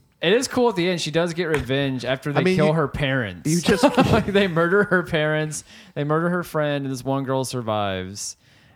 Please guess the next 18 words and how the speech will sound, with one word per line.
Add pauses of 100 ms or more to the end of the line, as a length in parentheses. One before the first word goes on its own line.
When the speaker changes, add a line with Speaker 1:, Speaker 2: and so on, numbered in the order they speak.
(120)
Speaker 1:
after
she's,
like,
tortured. (360)
She
has,
like,
a
Home
Alone
ending,
actually.
Speaker 2:
But,
Speaker 1:
She
kinda
gets
Speaker 2:
but
Speaker 1:
Home